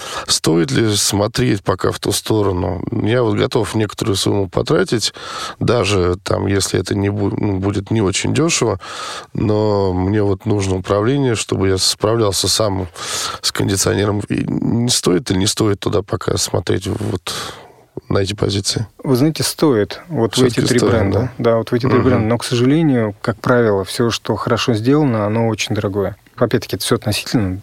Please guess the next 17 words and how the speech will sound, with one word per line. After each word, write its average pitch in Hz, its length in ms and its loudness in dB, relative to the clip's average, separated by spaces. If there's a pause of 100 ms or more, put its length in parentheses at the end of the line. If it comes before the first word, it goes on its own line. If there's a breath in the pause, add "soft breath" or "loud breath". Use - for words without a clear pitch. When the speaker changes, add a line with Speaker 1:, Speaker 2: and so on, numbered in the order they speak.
Speaker 2:
да, 139 140 0
то - 160 -4
есть 104 120 0
Speaker 1:
Мгм. 95 120 0
Speaker 2:
кому-то... 101 340 -2
и 101 220 -2
Speaker 1:
Ну, 131 160 2
порядок, 104 540 2
если 110 180 0
можно. 101 440 0
Speaker 2:
Да, 117 160 2
порядок. 120 440 0 (140)
Например, 127 420 2
кондиционер, 120 720 0 (200 loud breath)
а, 104 220 0
Mitsubishi 110 640 0
Electric 123 380 2